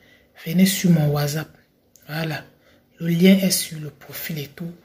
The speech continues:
J'attends vos témoignages, mes caviars. Bisous, bisous. N'oubliez pas de vous abonner, c'est très important. Et si vous avez aimé la vidéo, euh, n'oubliez pas de mettre, euh,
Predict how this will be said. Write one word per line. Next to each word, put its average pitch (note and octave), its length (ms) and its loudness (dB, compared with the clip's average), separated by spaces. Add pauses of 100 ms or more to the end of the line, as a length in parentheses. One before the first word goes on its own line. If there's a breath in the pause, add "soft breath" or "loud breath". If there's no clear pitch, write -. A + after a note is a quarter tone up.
(300 soft breath)
J'attends F#3 440 0
vos E3 160 2
témoignages, D3 680 -10
mes D3 100 -12
caviars. C#3 560 -12 (560 soft breath)
Bisous, F3+ 240 2
bisous. E3+ 340 2
N'oubliez E3+ 360 4
pas F#3 180 -2
de D#3 100 -6
vous E3 260 -8
abonner, D#3 340 -8
c'est E3+ 160 -6
très F3 300 -4
important. D#3+ 440 -10 (140)
Et E3+ 120 -8
si - 140 -4
vous C#4+ 120 2
avez G#3+ 160 8
aimé F#3+ 180 8
la F3+ 140 8
vidéo, E3+ 480 -6
euh, E3 180 -10 (560 loud breath)
n'oubliez E3+ 280 -2
pas F3+ 180 -4
de D#3 80 -6
mettre, E3 460 -10
euh, E3 600 -6